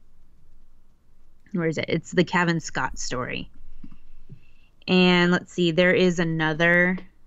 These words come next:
there is another, is right after Time of Death. That's by Gary D. Schmidt.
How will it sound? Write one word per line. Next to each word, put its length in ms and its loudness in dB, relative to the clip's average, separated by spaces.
there 180 4
is 160 2
another, 400 0
is 440 -2
right 220 0
after 320 -4
Time 260 -4
of 140 -6
Death. 480 -4
That's 240 -6
by 140 -4
Gary 340 -2
D. 240 -2
Schmidt. 480 0